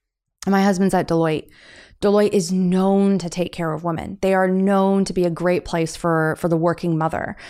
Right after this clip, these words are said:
They have a lot of partners that they interact with, right, who are mothers. What that has done for me, though,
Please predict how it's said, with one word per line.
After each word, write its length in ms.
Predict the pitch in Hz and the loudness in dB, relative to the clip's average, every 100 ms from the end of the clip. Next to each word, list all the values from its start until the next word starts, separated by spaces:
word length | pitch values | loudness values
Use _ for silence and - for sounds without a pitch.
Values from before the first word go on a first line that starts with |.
| - - - | -18 -16 0
They 80 | 214 | 2
have 100 | 202 | 4
a 40 | |
lot 180 | 202 202 | 4 2
of 80 | 208 | 0
partners 400 | 208 - 175 165 | -2 -2 -2 -4
that 120 | 165 | -2
they 120 | 175 | 0
interact 460 | 170 165 180 202 - | 2 2 2 0 -2
with, 180 | 165 165 | -4 0
right, 220 | 170 151 | -2 0
who 160 | 202 185 | 2 4
are 180 | 190 | 4
mothers. 540 | 175 151 127 - - - - - - | 2 0 -4 -10 -10 -14 -18 -20 -10
What 300 | 185 220 226 | 0 0 2
that 220 | 240 214 170 | 0 0 -2
has 200 | 196 160 | -4 -2
done 300 | 175 180 185 | 0 0 -2
for 240 | - 190 | -4 -2
me, 380 | 180 196 240 269 | 0 2 2 2
though, 580 | 160 147 - - 202 | 0 -4 -4 -8 -10